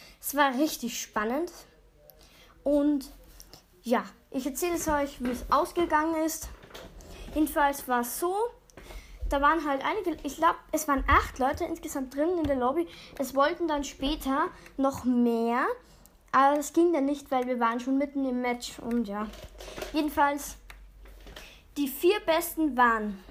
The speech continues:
ich, also Jojo der Best, ja, der Beste, dann Jackie der Beste, also von, der von Max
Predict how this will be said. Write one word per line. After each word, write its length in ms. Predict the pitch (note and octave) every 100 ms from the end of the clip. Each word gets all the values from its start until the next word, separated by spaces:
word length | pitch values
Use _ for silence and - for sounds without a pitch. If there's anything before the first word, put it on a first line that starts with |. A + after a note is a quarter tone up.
| - -
ich, 480 | D4+ A4+ - - - - -
also 320 | A#3+ A#3+ G#3 G3
Jojo 320 | A#3 B3 A#3 A3
der 100 | G#3
Best, 300 | A#3+ G#4+ - - - - -
ja, 180 | G#3+ G#3 G#3 -
der 100 | G#3+
Beste, 320 | G3+ C#4 - G4 G#4+ - - - -
dann 420 | C4+ A#3+ G3 G3 - G#3
Jackie 480 | A3 A#3+ - F4+
der 180 | F4+ F4+
Beste, 380 | F4 F#4 F#4 G#4 G#4+
also 260 | A#3 G#3+ A#3+
von, 200 | B3 A#3+
der 180 | B3 A#3+
von 240 | A#3+ A3 G#3+
Max 480 | A#3+ D4 - -